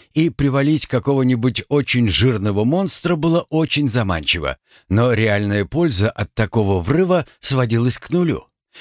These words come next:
Вряд ли армия вторжения разрешила бы мне собрать выпавший из жертвы лут,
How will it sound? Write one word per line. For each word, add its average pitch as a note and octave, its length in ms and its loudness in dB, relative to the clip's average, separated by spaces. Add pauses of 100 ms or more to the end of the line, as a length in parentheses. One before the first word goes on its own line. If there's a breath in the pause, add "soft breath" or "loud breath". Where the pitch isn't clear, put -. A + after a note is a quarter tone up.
(100)
Вряд E3 380 0
ли G2+ 160 0
армия G2 400 0
вторжения C3 720 0
разрешила B2 600 0
бы A#2+ 140 2
мне A#2 160 2
собрать A#2 600 -2
выпавший D3 640 0
из C3 240 0
жертвы F#2+ 480 -2
лут, B2+ 320 -2